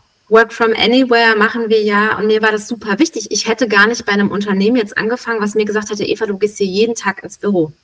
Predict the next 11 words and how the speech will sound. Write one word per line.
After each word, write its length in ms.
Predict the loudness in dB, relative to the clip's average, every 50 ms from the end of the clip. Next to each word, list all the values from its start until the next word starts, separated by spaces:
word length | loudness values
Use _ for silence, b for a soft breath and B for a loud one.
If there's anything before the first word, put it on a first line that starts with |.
| _ _ 2
Weil 260 | 4 4 4 4 4
ich 220 | 2 -2 -2 0 2
so 200 | 2 4 4 4
es 200 | 2 0 -2 0 2
auch 200 | 4 4 4 2
einfach 380 | 0 -2 -2 -2 -2 -4 -6
für 160 | -4 -2 0 2
mich 280 | 2 2 2 0 -2
vereinbaren 640 | -6 -4 -4 -2 0 0 2 2 2 0 0 -2 -4 -8
kann, 420 | -10 -8 -6 -4 -2 -2 -2 -2 -4 _ -4
auch 300 | 0 0 0 0 -2 -12